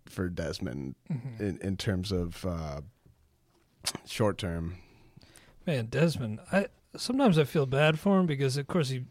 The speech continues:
Speaker 2: turned down that big contract
Speaker 1: Mm-hmm.
Speaker 2: extension. Then also the qualifying offer. But at the same time, <sighs> oh, man.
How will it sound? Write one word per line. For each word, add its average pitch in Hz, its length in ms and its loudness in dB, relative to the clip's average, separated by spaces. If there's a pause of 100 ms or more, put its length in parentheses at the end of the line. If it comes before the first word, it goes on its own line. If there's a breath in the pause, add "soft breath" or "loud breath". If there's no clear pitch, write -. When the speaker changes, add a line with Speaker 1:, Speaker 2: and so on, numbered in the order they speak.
Speaker 2:
turned 160 220 2
down 160 100 6
that 123 260 0
big 156 300 0
contract 147 460 2
Speaker 1:
Mm-hmm. 147 60 -8
Speaker 2:
extension. 147 460 -2 (460 loud breath)
Then 175 140 6
also 190 340 10
the 143 160 4 (240)
qualifying 143 640 4
offer. 117 420 -4 (560 soft breath)
But 147 80 -10
at 139 40 -6
the 147 80 -4
same 190 240 6
time, 160 480 4 (180)
<sighs> - 180 -8
oh, 131 200 -6
man. 117 340 -8